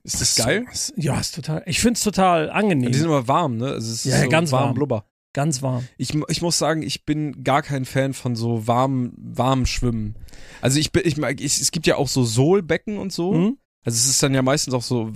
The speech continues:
Speaker 1: richtig warmes Salzwasser.
Speaker 2: Ja.
Speaker 1: Das finde ich gar nicht geil.
Speaker 2: Nee, ich find das sowieso, ähm, das hat sich irgendwann bei mir geändert. Früher fand ich das total toll, aber irgendwann hat sich das geändert, dass, also solche, es,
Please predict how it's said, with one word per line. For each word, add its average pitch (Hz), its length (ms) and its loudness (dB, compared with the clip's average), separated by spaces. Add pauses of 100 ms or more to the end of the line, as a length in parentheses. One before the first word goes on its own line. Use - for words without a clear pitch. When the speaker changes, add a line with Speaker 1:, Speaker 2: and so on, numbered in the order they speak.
Speaker 1:
richtig 131 440 2
warmes 139 400 4
Salzwasser. 175 640 0
Speaker 2:
Ja. 139 180 -2 (220)
Speaker 1:
Das 135 140 4
finde 131 140 0
ich - 80 -8
gar 107 120 0
nicht 107 200 -4
geil. - 180 -10 (400)
Speaker 2:
Nee, 143 240 0
ich 165 100 0
find 190 160 2
das 165 120 2
sowieso, 156 520 2
ähm, 127 520 0 (920)
das - 200 -6
hat 139 100 -2
sich 139 140 -2
irgendwann 143 240 2
bei 131 120 2
mir 139 200 2
geändert. 131 320 0
Früher - 160 -2
fand 143 160 0
ich 127 60 0
das 131 120 -4
total 123 300 0
toll, 147 400 2 (480)
aber 135 320 2 (360)
irgendwann 175 520 2
hat 165 100 0
sich 165 100 -4
das 170 200 0
geändert, 170 420 2
dass, 165 240 0
also 151 320 0
solche, 147 640 2 (140)
es, - 340 -6